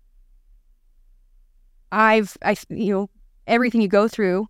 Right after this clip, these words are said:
is for a reason. It's a, it's a learning experience. You have to learn and evolve and understand. And, and I definitely did that through the years. And it's, it's a lifelong journey that we're on.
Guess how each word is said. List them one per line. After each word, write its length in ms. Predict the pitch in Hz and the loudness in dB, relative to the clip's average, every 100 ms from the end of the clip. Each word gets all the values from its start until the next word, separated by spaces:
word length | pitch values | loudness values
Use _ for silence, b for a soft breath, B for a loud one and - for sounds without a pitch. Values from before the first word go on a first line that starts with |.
| _ | _
is 200 | 202 190 | -6 -6
for 260 | - 220 196 | -4 -2 0
a 20 | |
reason. 400 | 175 208 214 170 | 0 0 0 0
It's 180 | 170 170 | -2 -2
a, 100 | 175 | -4
it's 140 | 180 | -4
a 60 | 165 | -4
learning 340 | 156 190 233 | 0 2 2
experience. 540 | 170 - - 160 180 185 | 0 -6 -6 -4 -2 -4
You 80 | 190 | -4
have 180 | 185 - | -4 -4
to 220 | 185 170 _ _ _ _ _ _ _ | -4 -4 _ _ _ _ _ _ _
learn 380 | 196 196 208 220 | -4 0 2 2
and 80 | 190 | 2
evolve 440 | 170 175 202 202 | 0 0 2 0
and 120 | 185 165 | 0 -2
understand. 600 | 170 170 - 185 202 185 | -2 -6 -4 -2 0 0
And, 260 | 160 160 - _ _ - | -4 -8 -12 _ _ -8
and 160 | 170 | -4
I 120 | 170 165 | -2 -2
definitely 480 | 165 190 - 143 160 | 0 0 0 -4 -2
did 180 | 202 | -2
that 180 | 180 123 | -2 -4
through 140 | - 147 | -4 -6
the 80 | |
years. 260 | 143 117 127 | -4 -6 -4
And 80 | 160 | -6
it's, 120 | 165 | -6
it's 140 | 170 | -6
a 40 | 180 | -2
lifelong 720 | 175 196 - 214 208 202 185 - _ _ - | 0 -2 -2 -2 0 -2 -4 -8 _ _ -4
journey 500 | 196 220 208 170 - _ - | 0 2 2 -2 -8 _ -4
that 160 | 170 | -2
we're 160 | 170 165 | -2 -2
on. 260 | 170 214 | -2 -2